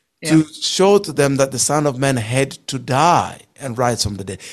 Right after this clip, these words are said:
Speaker 1: Like, it is in the Old Testament that he had to die and rise from the dead. He did that with them throughout. And, and, and, and, and it's only after he'd done that. And then when he broke the bread with them, their eyes opened, and then they were, "Ooh, it was the Lord," and he was gone.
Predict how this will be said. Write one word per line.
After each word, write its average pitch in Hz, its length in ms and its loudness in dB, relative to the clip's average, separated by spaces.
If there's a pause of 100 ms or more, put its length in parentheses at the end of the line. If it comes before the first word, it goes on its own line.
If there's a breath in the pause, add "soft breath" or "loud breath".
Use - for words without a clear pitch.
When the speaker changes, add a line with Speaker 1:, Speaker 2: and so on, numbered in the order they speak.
Speaker 1:
Like, 175 220 2
it 190 160 0
is 180 340 0
in 233 260 6
the 220 120 6
Old 220 220 6
Testament 170 540 2
that 127 100 -8
he 123 100 -6
had 143 200 -4
to - 80 -14
die 139 320 0
and 127 140 -2
rise 135 180 -4
from 120 100 -6
the 113 80 -8
dead. 101 220 -10 (260 loud breath)
He 160 180 0
did 160 360 2
that 147 240 2
with 147 240 4
them 135 520 4
throughout. 98 440 -4 (360 loud breath)
And, 147 240 2
and, 147 220 0
and, 139 240 -2
and, 131 240 -10
and 139 160 -6
it's - 340 -6
only 247 320 2
after 190 260 -2
he'd 120 160 -8
done 139 260 0
that. 87 280 -14 (480)
And 156 100 4
then 175 140 4
when 170 120 4
he 131 60 2
broke 151 320 0
the 113 60 -10
bread 160 280 2
with 104 140 -8
them, 113 320 -8
their 120 240 -8
eyes 151 280 0 (340)
opened, 170 480 -2
and 123 100 -2
then 143 140 2
they 127 80 -4
were, 120 80 -4 (100)
"Ooh, 180 340 -2 (640)
it 123 60 -4
was 135 180 0
the 139 80 0
Lord," 135 280 2
and 104 120 -4
he 101 40 -4
was 104 120 -4
gone. 156 300 0